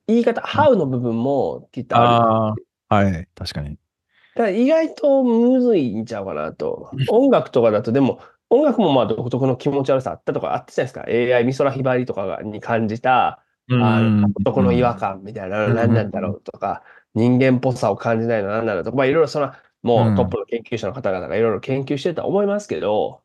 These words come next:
Speaker 2: うん。
Speaker 1: でも、えも言われぬ気持ち悪さみたいなのって、いろんな人が共有してたと思うんですよね、あの時。
Speaker 2: うん。
Speaker 1: そうそうそう。
Speaker 2: やっぱあるでしょうね。
Speaker 1: だか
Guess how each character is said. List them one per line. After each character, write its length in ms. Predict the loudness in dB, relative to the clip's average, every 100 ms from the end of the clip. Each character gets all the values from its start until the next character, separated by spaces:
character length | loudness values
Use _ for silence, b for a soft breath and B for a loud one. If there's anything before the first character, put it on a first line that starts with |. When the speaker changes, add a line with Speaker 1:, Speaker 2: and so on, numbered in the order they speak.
| -4
Speaker 2:
う 80 | 0
ん。 480 | 2 2 0 -4 -12 _ _ _
Speaker 1:
で 80 | -2
も、 120 | -2 0
え 80 | 2
も 140 | 4
言 120 | 4
わ 100 | 2
れ 120 | 0
ぬ 200 | -2 -4 -8 _ _ _ _ _ _
気 80 | -6
持 100 | -4
ち 80 | -2
悪 180 | -2 -2
さ 120 | -8
み 40 |
た 60 | -8
い 20 |
な 60 | -12
の 40 |
っ 20 | -10
て、 260 | -10 -10 -14 _ _ _
い 80 | -2
ろ 80 | 0
ん 40 |
な 60 | 2
人 120 | 0
が 100 | -2 _ _ _ _ _ -2
共 140 | 2
有 100 | 4
し 60 | 2
て 80 | 0
た 80 | 0
と 60 |
思 140 | -4 -6
う 40 |
ん 40 |
で 60 | -8
す 60 | -4
よ 80 |
ね、 60 | 0
あ 100 | 0
の 60 | -2
時。 380 | -6 -12 -16 _ -8
Speaker 2:
う 80 | -2
ん。 680 | 0 0 -2 -4 -8 -10 -14 _ _ _ _ _ _ _ _ _ _
Speaker 1:
そ 220 | _ -14
う 0 |
そ 20 | -4
う 40 |
そ 100 | 2
う。 20 |
Speaker 2:
や 20 | 2
っ 0 |
ぱ 0 |
あ 40 |
る 100 | 2
で 80 | -2
し 80 | -4
ょ 80 | -4
う 40 |
ね。 80 | -2
Speaker 1:
だ 380 | -2 0 -2
か 20 | -6